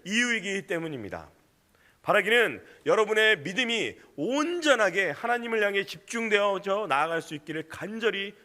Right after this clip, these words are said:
축복합니다. 그것이야말로 주님께서 우리에게 요구하시는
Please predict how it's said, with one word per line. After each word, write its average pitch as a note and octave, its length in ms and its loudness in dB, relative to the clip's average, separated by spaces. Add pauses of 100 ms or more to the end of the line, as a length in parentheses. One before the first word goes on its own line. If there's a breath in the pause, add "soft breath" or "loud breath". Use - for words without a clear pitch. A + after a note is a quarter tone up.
축복합니다. G#2+ 680 -12 (640 soft breath)
그것이야말로 F#3+ 760 2
주님께서 G#3 600 -6
우리에게 D#3+ 320 -2
요구하시는 C#3+ 640 -4